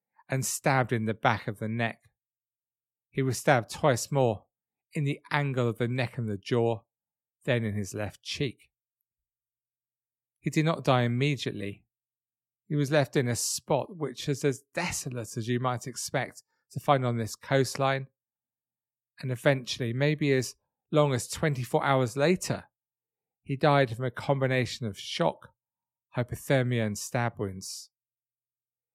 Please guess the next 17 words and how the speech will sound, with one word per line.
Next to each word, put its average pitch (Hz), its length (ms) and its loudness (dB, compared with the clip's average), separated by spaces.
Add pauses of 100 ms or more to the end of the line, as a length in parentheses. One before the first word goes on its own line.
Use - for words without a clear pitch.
(120)
He 170 100 2
was 160 100 4
unable 156 440 4
to 135 140 0
raise 131 340 4
the 123 100 0
alarm 127 400 2
as 110 100 -4
he 117 100 -4
was 113 160 -4
paralysed 131 800 -2 (340)
by 143 120 2
the 127 220 -2
injuries 135 560 0
he 123 120 -2
had 117 120 -2
sustained. 123 680 -4